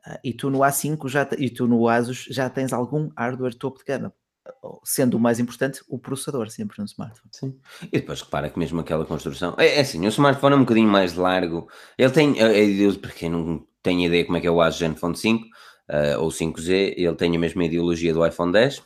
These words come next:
Speaker 2: mas não, não há novidade, não é? Ahm, com a notch ou monocelha na parte superior,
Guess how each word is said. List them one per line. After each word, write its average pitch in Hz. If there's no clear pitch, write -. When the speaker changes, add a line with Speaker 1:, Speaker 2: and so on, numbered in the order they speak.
Speaker 2:
mas -
não, 71
não 71
há 73
novidade, 80
não 85
é? 107
Ahm, 87
com 85
a 82
notch 110
ou 78
monocelha 85
na 82
parte -
superior, 92